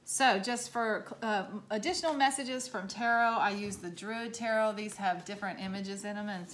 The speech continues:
provide a different message sometimes. So you got the Eight of Swords, uh, I'm sorry, Ace of Swords.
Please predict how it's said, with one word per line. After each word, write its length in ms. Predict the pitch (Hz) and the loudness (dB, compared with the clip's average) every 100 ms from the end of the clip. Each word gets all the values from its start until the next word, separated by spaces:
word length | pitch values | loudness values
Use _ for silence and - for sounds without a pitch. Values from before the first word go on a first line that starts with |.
| - | -10
provide 340 | 190 175 165 | -6 -2 -2
a 40 | 160 | -4
different 380 | 180 175 135 | -8 -8 -6
message 380 | 151 156 196 202 | -6 -8 -8 -10
sometimes. 600 | - 226 226 233 262 294 | -8 -8 -6 -4 -6 -8
So 160 | - 190 | -10 -8
you 180 | 180 180 | -6 -6
got 280 | 175 165 | -6 -6
the 240 | - 151 156 | -8 -8 -6
Eight 180 | 185 220 | -6 -6
of 100 | 220 | -6
Swords, 760 | - - 175 180 220 247 - - - _ _ _ - | -8 -8 -6 -4 -6 -10 -16 -20 -20 _ _ _ -14
uh, 60 | - - | -10 -6
I'm 100 | 190 | -6
sorry, 360 | 190 170 175 190 - _ - _ | -4 -2 -2 -6 -14 _ -20 _
Ace 300 | - 226 220 - | -4 -4 -6 -12
of 100 | 175 | -12
Swords. 440 | - 170 180 208 | -10 -10 -10 -12